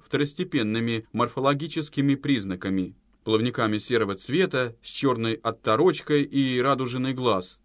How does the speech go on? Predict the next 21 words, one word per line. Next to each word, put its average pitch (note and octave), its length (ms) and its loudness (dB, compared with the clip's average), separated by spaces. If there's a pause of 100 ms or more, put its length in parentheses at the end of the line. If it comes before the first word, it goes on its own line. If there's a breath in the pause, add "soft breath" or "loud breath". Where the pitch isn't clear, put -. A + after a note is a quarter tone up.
серебристого A#2 680 -4
цвета G#2+ 560 -2
с - 120 -20
темными A#2 460 0
пятнами A#2 720 0
над A#2+ 180 -6
зрачками, G#2 760 -2 (240)
и B2 100 0
поэтому E3+ 540 2
ее D#3+ 260 2
считают D3 640 0 (100)
особою C#3+ 760 2
разновидностью. A#2+ 1040 -2 (440)
Впрочем, B2+ 680 0 (320)
главную D#3 560 2
особенность B2+ 600 -2
воблы C3 500 0 (160)
составляет C#3+ 760 -2
ее D#3 320 4
образ D3 640 4
жизни. A#2 580 -2